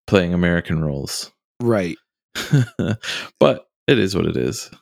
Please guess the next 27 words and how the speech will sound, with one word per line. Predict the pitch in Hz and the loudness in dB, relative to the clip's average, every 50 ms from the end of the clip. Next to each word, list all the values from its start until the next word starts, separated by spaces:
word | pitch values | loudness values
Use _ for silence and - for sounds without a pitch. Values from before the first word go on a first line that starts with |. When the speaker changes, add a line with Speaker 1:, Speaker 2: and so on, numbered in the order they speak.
| _ - | _ -2
Speaker 2:
Yeah, | 175 180 180 165 143 123 127 - | 0 2 2 2 0 -2 -2 0
I | 165 175 | 0 2
mean, | 180 185 185 175 165 - - - _ _ _ _ _ _ _ _ _ _ _ _ - | 2 2 0 -2 -4 -8 -14 -20 _ _ _ _ _ _ _ _ _ _ _ _ 0
I | 190 233 | 0 2
hope | 180 120 151 165 - - | 2 2 0 0 2 0
that | 170 151 | -2 0
Andrew | 147 170 175 165 170 | 0 -2 0 0 0
Garfield | 156 165 165 165 156 - 165 160 156 | 0 2 0 0 0 -2 -2 0 0
is, | 165 156 - - - - _ _ _ | 0 -2 -2 -4 -6 -12 _ _ _
is | 160 160 156 147 | -4 -2 0 0
a | 156 | -2
part | 135 - 165 160 165 165 | 0 0 0 0 0 0
of | 156 | 0
it, | 170 170 170 156 - _ _ _ _ - | 0 0 0 -2 -6 _ _ _ _ 0
or | 143 143 | 2 2
at | 139 139 | 2 2
least | 143 165 190 175 - - | 2 0 0 0 0 0
when | 165 160 151 | 0 2 2
they | 139 127 | 2 2
do | 120 104 143 139 123 | 2 2 0 0 2
the | 123 | 0
whole, | 104 110 131 131 123 | 0 2 0 2 2
like, | 120 107 104 98 104 | 2 0 0 -2 -2
universe, | 113 117 120 113 107 113 113 113 113 101 - - - - - - _ _ _ _ _ _ _ - | -2 0 0 0 0 0 0 0 2 0 0 0 -2 -4 -6 -10 _ _ _ _ _ _ _ -4
you | 120 110 | -2 0
know, | 104 101 95 95 92 92 - - - | 0 0 0 0 -2 -4 -6 -6 -4
uh, | 110 104 98 95 92 92 90 90 85 | -2 -2 0 0 0 -2 -2 -4 -6